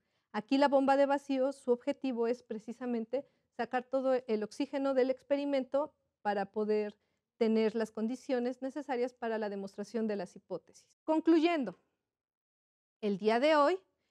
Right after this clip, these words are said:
estudiamos cuatro teorías acerca del origen de la vida. La primera teoría, que es la teoría creacionista, que nos habla de que la vida surgió por un acto divino. Más tarde surge la teoría de la generación espontánea,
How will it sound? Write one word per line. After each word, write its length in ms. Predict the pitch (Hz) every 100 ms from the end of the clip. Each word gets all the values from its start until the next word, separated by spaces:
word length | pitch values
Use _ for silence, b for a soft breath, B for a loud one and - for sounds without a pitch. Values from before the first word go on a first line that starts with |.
| _
estudiamos 840 | 247 - 285 277 302 294 285 320 _ _ -
cuatro 340 | 330 370 392
teorías 600 | - 254 240 262 349 392 -
acerca 440 | 240 277 262 285
del 160 | 254 214
origen 400 | 202 202 226 208
de 100 | 196
la 100 | 185
vida. 240 | 196 - _ _ _ _ _ _ _ _ -
La 80 |
primera 420 | 196 202 208 226 254
teoría, 440 | 311 320 320 339
que 200 | - 262
es 100 | 240
la 300 | 240 247 - _ -
teoría 280 | 214 214
creacionista, 640 | 214 254 320 339 349 - 330
que 120 | 277
nos 240 | 254 247
habla 320 | 311 302 311 381 _ _ _ _ _ _ -
de 120 | 233
que 120 | 262
la 100 | 262
vida 280 | 269 311 349
surgió 480 | 311 277 - 302 320
por 180 | 277 247
un 160 | 254
acto 260 | 247 - 233
divino. 400 | 214 208 190 - _ _ _ _ _ _ _ _ _ _ _ _ _
Más 260 | 202 208 208
tarde 380 | 269 302 311 359
surge 320 | 285 262 302
la 140 | 285
teoría 260 | - 214 220
de 80 | 240
la 80 |
generación 500 | 233 220 202 202 214
espontánea, 720 | 214 - 285 294 330 285 269